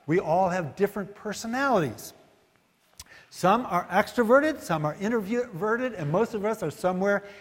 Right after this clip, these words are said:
in, in between. Well, well, God has done that. God has given you the personal, personality that you have, so that your personality flooded, filled, invaded by the love of Jesus, can be used for the, for the kingdom of God, to serving others, finding significance in your life.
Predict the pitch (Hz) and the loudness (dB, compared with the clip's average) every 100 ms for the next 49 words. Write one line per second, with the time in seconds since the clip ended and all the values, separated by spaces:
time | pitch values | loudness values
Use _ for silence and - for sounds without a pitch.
0 | - 202 214 214 - 214 208 202 - 240 | -6 2 2 2 0 2 2 2 0 0
1 | 196 113 98 - - - - 277 247 - | 0 -2 -10 -20 -20 -20 0 4 4 2
2 | - 240 277 339 359 370 214 143 170 151 | -4 0 0 2 4 6 6 4 2 2
3 | 143 135 139 285 311 208 185 180 170 160 | 0 -4 -6 -4 -2 -2 -2 0 0 0
4 | 165 143 - 170 165 180 156 143 - _ | 0 -2 -4 -4 -4 -4 -6 -6 -10 _
5 | 175 170 170 135 143 165 165 - 202 190 | -4 -2 -4 -6 -4 -2 -4 -4 -6 -4
6 | 294 151 117 - - - - 240 190 - | -2 -2 -4 -12 -20 -20 0 2 2 2
7 | 269 294 - 285 277 233 240 233 175 196 | -2 -4 -4 -6 -4 -4 0 2 2 0
8 | - - - - 180 240 269 202 - 240 | -8 -20 -14 2 4 4 2 -2 4 6
9 | 240 240 170 139 131 190 233 240 208 220 | 6 2 0 0 4 6 6 4 2 2
10 | 196 202 214 202 160 170 240 196 208 - | 4 4 4 2 -2 -2 -2 -2 -4 -8
11 | - - 202 185 180 220 254 214 - 214 | -20 -4 0 2 2 4 2 0 0 2
12 | 208 202 - - 226 247 - 190 180 214 | 2 0 -6 -6 0 0 -2 -4 -2 -4
13 | 220 226 254 180 143 - - 160 180 214 | -6 -4 -2 -2 -6 -8 -4 0 2 0
14 | 226 233 247 139 - 147 165 185 - 190 | -4 -6 -4 -6 -8 -8 -6 -6 -8 -6
15 | 202 208 208 214 226 220 226 262 131 | -6 -6 -10 -12 -10 -10 -8 -8 -8